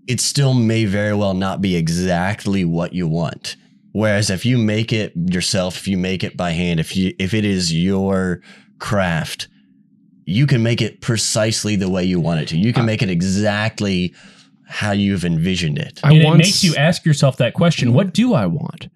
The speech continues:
Speaker 2: What
Speaker 1: Yeah.
Speaker 2: do I want this exactly to look like?" Instead of having to fit form yourself into cookie cutter solutions,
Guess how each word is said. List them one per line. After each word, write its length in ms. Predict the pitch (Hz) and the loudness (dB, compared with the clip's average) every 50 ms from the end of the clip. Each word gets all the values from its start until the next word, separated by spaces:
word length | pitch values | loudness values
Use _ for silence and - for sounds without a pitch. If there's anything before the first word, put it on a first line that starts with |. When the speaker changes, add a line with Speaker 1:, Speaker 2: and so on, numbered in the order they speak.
| _ | _
Speaker 2:
What 220 | - 131 135 180 160 | 0 2 4 4 4
Speaker 1:
Yeah. 120 | 92 123 | 4 4
Speaker 2:
do 120 | 214 220 220 | 4 4 6
I 100 | 185 143 | 4 4
want 260 | 123 123 123 123 - | 4 2 0 0 0
this 160 | 135 120 101 | -2 -2 0
exactly 540 | 131 113 - - 123 107 117 - - 135 127 | -2 -2 0 -2 -2 -2 -2 -2 -2 -2 2
to 100 | 117 131 | 2 4
look 280 | 139 143 156 156 - | 6 6 4 4 2
like?" 200 | 113 85 64 - - | -2 -4 -4 -4 -2
Instead 280 | - 120 - - 131 123 | -4 -2 0 0 0 2
of 120 | 131 127 | 4 4
having 260 | 135 135 135 139 131 | 4 4 4 4 4
to 100 | 120 120 | 2 2
fit 420 | 107 - - - - - 180 - - | -2 -4 -8 -12 -4 -4 -4 -4 -4
form 260 | - - 143 123 113 | -2 0 0 2 2
yourself 460 | 110 107 104 - - 135 113 113 - 139 | 2 0 0 0 0 2 2 2 2 0
into 160 | 120 104 104 | 0 0 0
cookie 320 | - - 151 143 - 156 | 2 2 2 4 2 0
cutter 260 | 139 143 143 135 127 | 2 4 2 2 2
solutions, 720 | 117 - 135 127 135 143 143 - - 113 98 90 92 - | 0 0 0 2 4 4 2 2 2 0 2 2 2 0